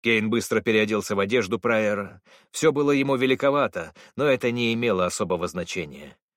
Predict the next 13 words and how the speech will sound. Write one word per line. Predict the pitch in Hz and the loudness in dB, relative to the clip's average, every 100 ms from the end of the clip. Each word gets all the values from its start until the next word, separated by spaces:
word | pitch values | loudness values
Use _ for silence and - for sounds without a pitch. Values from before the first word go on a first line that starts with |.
| _ _ - | _ _ -4
Через | 110 131 - | 2 2 2
пару | 139 135 | 0 0
минут | 131 131 135 123 - _ _ _ | 0 -2 -4 -8 -14 _ _ _
он | 117 147 | 0 0
уже | 143 143 | 2 0
направлялся | 139 135 135 135 123 131 | 0 0 2 2 0 -2
за | 120 | 0
рулем | 123 127 123 | 2 2 0
Астон | 127 110 117 117 | -2 -4 -4 -2
Мартина | 123 120 - 117 | -2 -2 -4 -4
в | 113 | -4
сторону | - 113 101 98 | 0 0 2 0
Манхэттена. | 95 92 - 92 78 71 - | 0 -2 -2 -6 -6 -16 -20